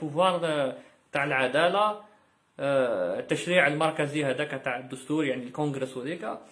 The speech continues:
والبوفوار تاع لارمي ولا بوليس. سينو، اي انكور، ميم الناشونال غارد، لا، لا غارد ناسيونال راهي تتجير على المستوى المحلي، ما تجيرش على المستوى المركزي. بون، أنا مانيش نقول ديروا كيما لي زاميريكان، نو.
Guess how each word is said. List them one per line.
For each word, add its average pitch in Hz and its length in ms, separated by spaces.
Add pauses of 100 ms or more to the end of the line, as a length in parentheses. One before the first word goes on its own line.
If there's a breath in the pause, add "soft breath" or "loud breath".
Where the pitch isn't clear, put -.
(400 loud breath)
والبوفوار 185 960
تاع 185 180
لارمي 160 380
ولا 190 160
بوليس. 156 560
سينو، 156 440
اي 151 140
انكور، 196 360
ميم 214 220
الناشونال 196 600
غارد، 139 260
لا، 135 720
لا 131 80
غارد 160 220
ناسيونال 170 440
راهي 180 440
تتجير 160 360
على 175 120
المستوى 175 300
المحلي، 170 320
ما 185 100
تجيرش 170 320
على 156 60
المستوى 160 300
المركزي. 143 540
بون، 147 300
أنا 135 100
مانيش 156 300
نقول 233 200
ديروا 208 200
كيما 196 180
لي 170 100
زاميريكان، 156 600
نو. 165 260